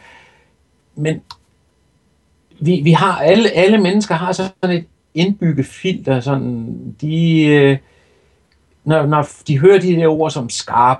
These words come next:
pris, og billigst til prisen, og kvalitet, kvalitet, kvalitet, jamen så,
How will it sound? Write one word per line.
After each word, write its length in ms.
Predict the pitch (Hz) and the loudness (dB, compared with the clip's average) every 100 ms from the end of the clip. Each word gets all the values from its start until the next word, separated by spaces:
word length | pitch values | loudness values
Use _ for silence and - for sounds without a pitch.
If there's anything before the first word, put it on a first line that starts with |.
| - | -6
pris, 580 | - 117 135 101 - | -6 -4 -4 -8 -14
og 480 | 85 87 73 60 - - | -14 -12 -14 -16 -18 -2
billigst 420 | 185 180 160 - | 2 4 4 2
til 260 | 135 120 110 | 2 2 0
prisen, 600 | 120 117 - 120 104 95 | -6 -8 -12 -10 -8 -8
og 460 | 87 80 80 69 - _ _ _ _ _ | -10 -12 -14 -16 -20 _ _ _ _ _
kvalitet, 500 | - 117 120 214 185 | -8 -6 -2 -2 -2
kvalitet, 420 | - 131 - 180 | -6 -2 0 -2
kvalitet, 360 | - 127 151 139 | -4 -8 -8 -8
jamen 180 | 139 135 | -8 -6
så, 160 | 180 | -8